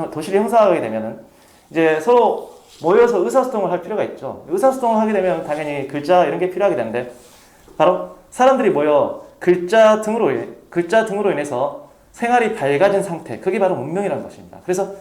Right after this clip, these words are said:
그럴 문자, 밝을 명자 써서 사람들이 모여 글자 등으로 인해 생활이 밝아진 상태로서 문명, 이렇게 된 거였어요.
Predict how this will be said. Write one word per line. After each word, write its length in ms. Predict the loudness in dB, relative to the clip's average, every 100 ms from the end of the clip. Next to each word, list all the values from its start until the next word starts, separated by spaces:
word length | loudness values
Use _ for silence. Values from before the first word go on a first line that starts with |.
| -20 _
그럴 240 | 2 4
문자, 540 | 4 -2 -2 -4 -4 -16 -4
밝을 300 | 2 4 2
명자 440 | 0 -4 -6 -8 -10 -20 _
써서 460 | -2 2 0 0 -12 -20 _ _ _ _
사람들이 320 | 0 2 2 2
모여 220 | 2 2
글자 380 | 0 2 2 2
등으로 240 | 0 0
인해 240 | 0 -2 -4 -14 -20 -12
생활이 460 | 0 2 4 2 -4 -10 0
밝아진 460 | 2 2 0 0
상태로서 440 | -4 -4 -6 -6 -8
문명, 520 | -6 -6 -6 -8 -10
이렇게 440 | -4 -4 -2 -2 -2
된 100 | -2
거였어요. 420 | -8 -10 -12